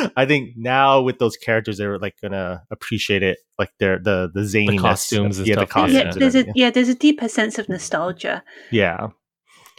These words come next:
Speaker 1: with tho-, those characters. Do, do you, both of you think that, uh, John Krasinski will actually play Reed Richards, or is this just a fan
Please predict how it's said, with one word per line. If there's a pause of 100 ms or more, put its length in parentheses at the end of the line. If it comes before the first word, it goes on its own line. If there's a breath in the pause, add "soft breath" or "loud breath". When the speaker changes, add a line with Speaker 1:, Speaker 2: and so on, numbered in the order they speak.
(140)
Speaker 1:
with
tho-,
those
characters. (340 loud breath)
Do, (100)
do
you,
both
of
you
think (120)
that, (280)
uh,
John
Krasinski
will
actually
play
Reed
Richards,
or
is
this
just
a
fan